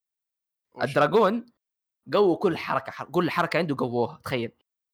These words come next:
Speaker 1: أوكي.
Speaker 2: بس
Speaker 1: ليه؟
Speaker 2: لأن ما نلام، لأنه، آه... غيروا الmain thing حقه، لأنه الدراجون كان أساسًا يسوي debuffs ويسوي pierce الدمج وكذا، بس إنه شالوا منه الأشياء هذه. فشالوا منه، أوكي، خلاص بنشيل منك ال-،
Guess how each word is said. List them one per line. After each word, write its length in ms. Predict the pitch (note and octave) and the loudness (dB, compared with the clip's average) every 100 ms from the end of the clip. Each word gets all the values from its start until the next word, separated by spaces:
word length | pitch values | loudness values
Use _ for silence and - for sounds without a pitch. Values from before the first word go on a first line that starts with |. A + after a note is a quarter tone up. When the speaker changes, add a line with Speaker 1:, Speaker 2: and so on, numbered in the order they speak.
| _ _ _ - | _ _ _ -20
Speaker 1:
أوكي. 340 | - D3+ D#3+ - _ _ _ _ _ - | -16 -12 -14 -14 _ _ _ _ _ -2
Speaker 2:
بس 240 | F3 F3 | 0 2
Speaker 1:
ليه؟ 60 | F3 | 0
Speaker 2:
لأن 100 | E3+ | 2
ما 180 | F#3+ F#3 | 2 2
نلام، 380 | E3+ E3+ C#3 C#3 | 4 4 2 0
لأنه، 460 | C#3 C#3 C#3 - _ _ _ - | 0 0 0 -2 _ _ _ -4
آه... 600 | B2+ C#3 C#3+ C#3+ C#3 - _ _ - | 2 6 6 6 2 -14 _ _ -12
غيروا 480 | C3+ F3+ G3 F#3 D#3+ | 0 2 4 6 4
الmain 720 | D3 C#3+ D#3 F#3 F#3+ F3+ D#3+ | 2 0 2 4 4 2 0
thing 360 | - F3 C#3+ A#2 | -2 -2 -2 -4
حقه، 400 | - B2+ A2 - | -6 -6 -6 -10
لأنه 180 | - B2+ | -4 -2
الدراجون 240 | B2 D3 D3+ | 0 0 2
كان 140 | C#3+ | 0
أساسًا 280 | C3 D3 C3+ | 0 -2 -4
يسوي 280 | B2 C#3+ C3+ | 0 0 2
debuffs 800 | C#3+ B2+ C3+ C3 - - - C3 | 0 2 2 0 -6 -8 -6 0
ويسوي 560 | B2 B2 B2 C#3+ C3 | 2 4 2 2 0
pierce 400 | C3 C#3+ C#3 B2+ | 0 0 0 -2
الدمج 540 | C3 C3 A#2+ C#3+ C3+ A#2+ | -8 -6 -2 0 0 -6
وكذا، 220 | - B2+ | -4 -2
بس 200 | C#3+ - | -2 -4
إنه 60 | D#3 | -2
شالوا 180 | E3+ D3 | 0 2
منه 100 | C#3+ | 0
الأشياء 240 | B2+ A#2+ A#2+ | 0 0 0
هذه. 140 | G#2+ - _ _ _ _ _ | -4 -12 _ _ _ _ _
فشالوا 640 | C3 A#2+ A#2 - - E3 D#3+ | 2 4 4 0 -2 0 0
منه، 140 | D#3 | -2
أوكي، 140 | C3+ - | -2 -4
خلاص 160 | - B2+ | -4 -4
بنشيل 180 | C#3 D#3+ | -2 -2
منك 240 | D#3 C3+ | -2 -2
ال-، 240 | B2+ A2 | -4 -4